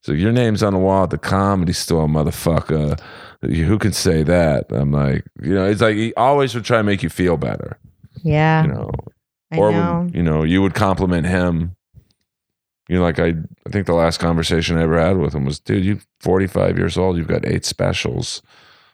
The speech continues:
Speaker 1: You know, Netflix, Comedy Central, the t-, too many T V, uh, appearances to even, you know, go over. And instead of bragging or gloating, he was like, 'Earl, your special's coming. I can feel it.'"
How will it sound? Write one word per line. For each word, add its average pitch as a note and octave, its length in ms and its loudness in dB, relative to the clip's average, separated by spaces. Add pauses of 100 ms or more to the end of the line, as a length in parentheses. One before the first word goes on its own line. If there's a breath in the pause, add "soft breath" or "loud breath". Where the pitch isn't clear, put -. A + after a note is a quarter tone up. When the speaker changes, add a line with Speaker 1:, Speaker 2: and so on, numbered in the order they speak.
(160)
Speaker 1:
You E2 80 -2
know, E2 60 0
Netflix, F#2 580 0
Comedy E2+ 340 -2
Central, F2+ 600 -2
the B1 220 -6 (100)
t-, - 100 -14 (160)
too G#2+ 120 0
many E2+ 200 0
T F2 240 0
V, E2+ 400 0
uh, D2 400 -2 (760)
appearances F#2 560 0
to F2 120 -2
even, D#2+ 520 0 (100)
you D#2+ 120 -2
know, D2 80 -2
go D#2 320 0
over. E2+ 360 2
And D2+ 220 -4 (100)
instead F2+ 320 -4
of E2 140 -4
bragging F2 500 2
or E2+ 120 0
gloating, E2+ 720 2 (640 loud breath)
he E2+ 60 -6
was F2 100 -2
like, F#2+ 120 0
'Earl, G#2 280 2
your G#2+ 100 2
special's G#2 540 -2
coming. F2 340 0
I E2+ 80 2
can F2 160 -4
feel A#1+ 420 -2
it.'" - 120 -6